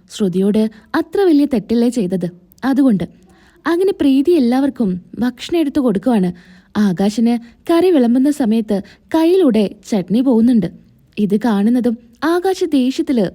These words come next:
പ്രീതിയോട് പറയുന്നുണ്ട്, "നീ എവിടെ നോക്കിയിട്ടാ കറി ഒഴിക്കുന്നേ? നിനക്കൊരു ബോധവുമില്ലേ?" "ആകാശേ, അത് ഞാൻ അറിയാതെ." "എന്തറിയാതെ? നിനക്ക് ഇവിടെയൊന്നുമല്ലേ ശ്രദ്ധ?"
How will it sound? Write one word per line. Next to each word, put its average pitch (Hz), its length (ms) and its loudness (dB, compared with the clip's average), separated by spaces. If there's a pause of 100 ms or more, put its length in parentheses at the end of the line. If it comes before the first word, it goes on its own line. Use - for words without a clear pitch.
(120)
പ്രീതിയോട് 320 480 2
പറയുന്നുണ്ട്, 202 460 2 (460)
"നീ 285 220 4
എവിടെ 254 260 2
നോക്കിയിട്ടാ 240 400 0 (380)
കറി 240 200 4
ഒഴിക്കുന്നേ? 214 380 2 (400)
നിനക്കൊരു 220 300 2
ബോധവുമില്ലേ?" 262 540 4 (460)
"ആകാശേ, 233 380 0 (240)
അത് 277 120 2
ഞാൻ 320 200 4
അറിയാതെ." 254 440 2 (340)
"എന്തറിയാതെ? 330 600 2 (380)
നിനക്ക് 254 260 0
ഇവിടെയൊന്നുമല്ലേ 349 480 2
ശ്രദ്ധ?" 294 280 -4